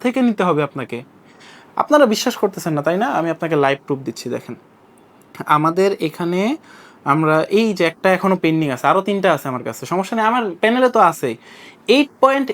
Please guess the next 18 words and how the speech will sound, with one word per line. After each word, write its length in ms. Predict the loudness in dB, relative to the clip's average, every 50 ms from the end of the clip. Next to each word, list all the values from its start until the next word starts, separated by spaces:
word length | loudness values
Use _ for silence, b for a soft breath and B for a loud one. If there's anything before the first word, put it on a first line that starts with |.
| -2
এইট 240 | 0 0 0 -2 -4
কেজির 320 | -2 -2 -2 0 2 0 0
একটা 180 | 0 -2 -4
পার্সেল, 460 | -2 0 -2 -2 -2 -4 -6 -6 -6 -8 -12 _ _ -4
আমার 200 | -2 -2 -2 -2
স্ক্রিন 280 | -6 -6 -4 -2 -2
রেকর্ড 200 | 0 0 0 0
আছে, 180 | -2 -2 -2 -2
আমি 120 | -4 -2
দেখিয়ে 280 | -2 -4 -4 -2 -2 -2
দেবো 140 | 0 -2 -2
আপনাদেরকে। 520 | -4 -4 -6 -6 -6 -6 -4 -4 -4 -6 -6 B B B B B 2
এইট 220 | 2 2 2 0 0 _
পয়েন্ট 300 | 2 2 2 0 -2 -2 0 0
এইট 220 | 0 0 0 -2
কেজির 280 | -4 -2 -2 0 0 0
একটা 200 | 0 0 -2 0
পার্সেল, 560 | 2 2 2 2 0 0 0 2 2 2